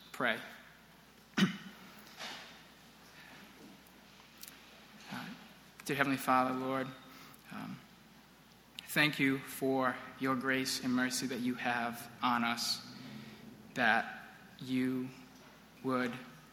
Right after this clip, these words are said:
give us Jesus Christ, um, to redeem us from our sins, um, and give us new hearts, Lord, to love you.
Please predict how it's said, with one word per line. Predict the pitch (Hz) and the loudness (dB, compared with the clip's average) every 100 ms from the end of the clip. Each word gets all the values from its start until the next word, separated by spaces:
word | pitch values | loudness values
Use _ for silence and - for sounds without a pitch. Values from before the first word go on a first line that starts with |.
| - | -2
give | 139 131 | 0 4
us | 127 123 - - - | 4 4 0 0 0
Jesus | 135 127 127 | 2 2 0
Christ, | - 135 127 127 - - - - - - - - | 2 6 6 4 0 -4 -10 -16 -16 -18 -10 -4
um, | 113 113 113 - - - - | -2 -2 -4 -8 -16 -14 -4
to | 143 | 0
redeem | 135 127 131 131 | 2 6 6 6
us | 131 | 4
from | 135 131 | 2 4
our | 131 | 4
sins, | - 131 123 120 123 - - - - - | 4 2 2 2 0 -2 -4 -14 -20 -8
um, | 123 120 117 117 | -2 0 0 2
and | 127 | 2
give | 127 | 4
us | 127 123 - - - | 2 -2 -4 -8 -4
new | 135 135 | 0 2
hearts, | 131 131 123 - | 4 4 4 0
Lord, | 127 127 120 - - | 0 0 -2 -4 -6
to | 127 | -4
love | 117 117 113 | -2 -2 0
you. | 113 113 | -2 -2